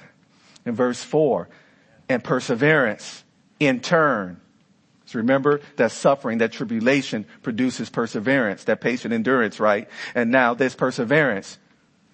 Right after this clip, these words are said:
guess what? It's developing character. And this character is developing or strengthening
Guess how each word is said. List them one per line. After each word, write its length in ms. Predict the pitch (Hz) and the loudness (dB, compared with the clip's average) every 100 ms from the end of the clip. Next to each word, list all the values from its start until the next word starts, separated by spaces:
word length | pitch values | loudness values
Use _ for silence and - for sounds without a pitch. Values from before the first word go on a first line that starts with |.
| _ _ _ _ | _ _ _ _
guess 220 | - 123 | -2 0
what? 300 | 147 131 104 - | 2 2 2 0
It's 260 | 123 - | -4 -4
developing 760 | - 113 107 135 135 110 113 110 | -4 -2 2 4 4 -2 -4 -4
character. 680 | - 160 127 113 - 85 85 - _ _ _ _ _ _ _ _ _ _ _ _ _ _ _ - | 0 2 2 0 -6 -14 -14 -20 _ _ _ _ _ _ _ _ _ _ _ _ _ _ _ -8
And 160 | 110 | -2
this 180 | 123 117 | -2 -2
character 680 | - - 165 156 127 117 85 - _ _ _ _ _ _ _ _ _ _ | -2 2 4 2 -2 -6 -8 -10 _ _ _ _ _ _ _ _ _ _
is 140 | 135 120 | -6 -2
developing 800 | 127 107 139 147 117 117 104 101 | -2 2 4 4 0 -4 -6 -4
or 180 | 107 104 | -6 -6
strengthening 840 | - - 160 156 120 107 98 | -6 0 0 2 0 0 -2